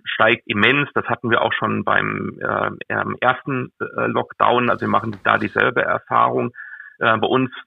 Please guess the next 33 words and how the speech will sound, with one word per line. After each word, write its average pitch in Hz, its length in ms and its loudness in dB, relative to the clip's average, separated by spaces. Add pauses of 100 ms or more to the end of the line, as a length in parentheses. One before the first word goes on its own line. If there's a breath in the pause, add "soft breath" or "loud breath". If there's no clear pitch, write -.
kommen 147 380 2 (220)
täglich 151 400 0 (200)
Dutzende 156 640 4
Hilferufe, 120 760 2
wirklich 147 280 0
Hilferufe 123 580 2
von 113 400 -4
verzweifelten 127 800 2
Eltern, 143 460 2 (340 loud breath)
die 123 240 2
über 117 300 0
ihre, 123 240 2 (120)
die 120 60 -6
Belastung 113 640 2
der 107 160 2
Schülerinnen 120 480 0
und, - 220 -8
also 107 200 -2
ihrer 139 300 0
Kinder 156 500 2 (380 loud breath)
und, 127 400 0
und 120 180 2
auch - 180 2
sich 123 240 -4
selber, 123 480 6
äh, 107 220 0
sprechen. 131 580 -2 (180)
Und 113 180 2
das 135 120 4
ist 139 140 -2
tatsächlich 135 520 0 (280)
wie, 117 440 -6
leider 139 480 4